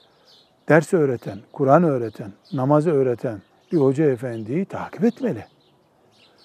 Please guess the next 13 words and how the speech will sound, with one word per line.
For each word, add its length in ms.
Onu 240
izlemeli. 680
Özel 280
sohbetinde 840
onun 240
kalbini 440
rahatsız 380
eden 260
şey 240
söylüyorsa 580
o 120
sohbete 500
katılmamalı. 800